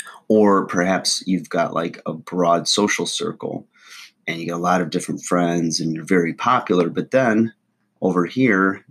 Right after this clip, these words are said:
you know, you're very awkward around anyone that's a romantic interest and you stumble over your words and whatnot, so you're not confident in that area. So basically, self-confidence is not all-encompassing in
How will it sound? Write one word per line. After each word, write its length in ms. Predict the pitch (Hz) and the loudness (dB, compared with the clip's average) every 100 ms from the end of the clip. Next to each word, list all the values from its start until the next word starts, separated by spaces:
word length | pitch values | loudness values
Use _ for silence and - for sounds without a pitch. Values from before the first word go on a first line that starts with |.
| _ | _
you 160 | 87 85 | -8 -6
know, 80 | |
you're 480 | 85 90 - 92 90 | -6 -8 -2 0 0
very 540 | 92 90 92 87 90 - | -2 0 2 4 2 0
awkward 560 | - - - 90 80 76 | -2 -2 -2 0 0 -2
around 600 | 80 85 82 82 82 - _ _ _ - | -4 -4 -4 -4 -6 -10 _ _ _ -6
anyone 360 | 92 87 85 | -2 0 2
that's 200 | 85 78 | 0 0
a 40 | 90 | 0
romantic 600 | 85 87 117 123 - 78 | 4 6 6 4 0 -2
interest 440 | - - - - | -4 -4 -6 -6
and 100 | 76 | -4
you 80 | 82 | -2
stumble 480 | - - 95 87 82 | -2 0 2 4 2
over 180 | 80 78 | -2 -4
your 160 | 87 | -4
words 440 | 82 85 82 78 82 | -2 0 0 -2 -4
and 160 | 82 | -2
whatnot, 460 | 78 - - 85 85 | -4 -4 -4 -4 -4
so 120 | - | -2
you're 80 | 87 | 0
not 220 | 80 - | 0 -4
confident 400 | - 82 80 78 | -2 -2 -2 -4
in 80 | - | -4
that 180 | 82 78 | -2 -4
area. 340 | 82 80 - | -4 -4 -4
So 360 | - 90 80 - - - - | 0 2 0 -4 -20 -20 -6
basically, 640 | - 180 - - 95 90 - _ _ _ _ _ _ _ _ | 0 2 0 2 4 4 2 _ _ _ _ _ _ _ _
self-confidence 840 | - - 113 - 98 92 95 87 - | -4 0 0 2 0 0 0 0 0
is 200 | - 87 | -2 0
not 240 | 87 - | 2 2
all-encompassing 1040 | 87 85 85 85 78 - - - - - | 0 0 0 -2 -2 -2 -2 -4 -8 -8
in 180 | - 90 | 0 2